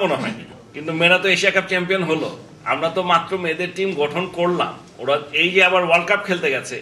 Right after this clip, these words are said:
এটাও তো জানতাম না। আমি এক বছর আগেও জানতাম আমরা, আমাদের মেয়েরা World Cup খেলতে যাচ্ছে না,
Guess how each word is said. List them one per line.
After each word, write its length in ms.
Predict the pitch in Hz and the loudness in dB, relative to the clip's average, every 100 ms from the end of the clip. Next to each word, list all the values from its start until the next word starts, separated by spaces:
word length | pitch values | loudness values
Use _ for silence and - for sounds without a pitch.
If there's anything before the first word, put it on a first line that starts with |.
| 147 | -4
এটাও 200 | - 214 | 0 0
তো 40 | 247 208 | 2 2
জানতাম 280 | 160 131 107 | 2 -2 -6
না। 60 | - - - - - - - 131 | -14 -18 -20 -20 -20 -14 -2 0
আমি 140 | 180 190 | 4 2
এক 60 | 175 196 | 2 -2
বছর 220 | 196 202 208 | -2 2 2
আগেও 180 | 196 208 | 4 2
জানতাম 240 | 202 196 196 185 | 2 2 2 2
আমরা, 160 | 180 | 2
আমাদের 600 | 180 175 143 - 147 175 170 | 0 -2 -12 -16 -4 -2 0
মেয়েরা 200 | 165 170 | 2 4
World 160 | 165 147 | 2 0
Cup 100 | 151 - | -2 -4
খেলতে 180 | 131 131 | -4 -4
যাচ্ছে 240 | 107 104 113 | -6 -10 -14
না, 60 | - | -16